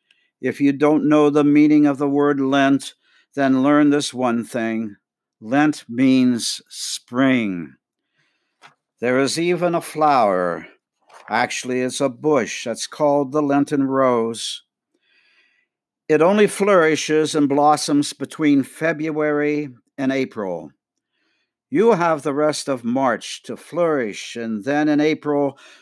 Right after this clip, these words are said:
to blossom along with Christ in your own Easter resurrection from the dead. Should we not learn anything from such a little flower?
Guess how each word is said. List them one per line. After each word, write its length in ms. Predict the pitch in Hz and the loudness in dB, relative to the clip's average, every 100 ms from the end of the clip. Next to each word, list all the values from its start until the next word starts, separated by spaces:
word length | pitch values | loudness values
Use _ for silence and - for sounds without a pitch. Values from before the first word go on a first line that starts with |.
| _ | _
to 200 | - 175 | 2 2
blossom 760 | 151 151 170 185 180 - 165 156 | 2 0 4 4 4 0 0 2
along 440 | 147 147 147 147 | 2 4 4 4
with 220 | 139 135 | 2 -2
Christ 560 | - - 143 147 135 - | -8 -2 0 0 -4 -6
in 120 | 135 | -4
your 220 | 127 127 139 | -2 -2 -2
own 340 | 196 196 190 | -2 -2 -2
Easter 420 | 180 170 - 175 | -4 -4 -6 -6
resurrection 800 | 156 160 165 151 151 143 - 143 | -4 -4 -4 -4 -4 -4 -4 -6
from 240 | 131 139 127 | -4 -4 -2
the 100 | 120 | -2
dead. 520 | 117 120 123 117 113 _ _ _ _ _ _ _ _ _ _ | 0 2 2 0 -10 _ _ _ _ _ _ _ _ _ _
Should 300 | - - 127 | -12 -6 -4
we 180 | 120 135 | 0 2
not 320 | 131 139 147 | 4 2 0
learn 320 | 135 143 135 131 - | 0 2 2 0 -2
anything 1000 | 147 156 147 151 139 151 156 156 151 151 _ | 0 2 2 2 2 2 0 -6 -14 -20 _
from 300 | _ - 117 | _ -6 -4
such 440 | 104 - 135 131 - | -4 -2 -2 -2 -2
a 80 | 131 | -4
little 280 | 131 131 | -2 -4
flower? 640 | 123 127 123 123 127 120 | -6 0 2 2 0 -4